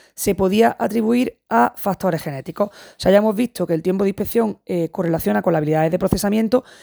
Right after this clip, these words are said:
y que entendemos que cuanto menor es el tiempo de inspección,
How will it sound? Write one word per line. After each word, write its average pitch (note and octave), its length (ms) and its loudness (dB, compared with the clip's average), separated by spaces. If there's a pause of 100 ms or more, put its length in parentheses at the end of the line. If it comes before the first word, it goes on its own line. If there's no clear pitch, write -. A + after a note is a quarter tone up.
(100)
y G3 140 -4
que F#3 240 0
entendemos F#3+ 420 0
que G3 120 -4
cuanto E3 260 0
menor E3 280 0
es G3+ 120 -2
el G3 80 0
tiempo F#3+ 240 0
de F3+ 60 4
inspección, F#3 560 0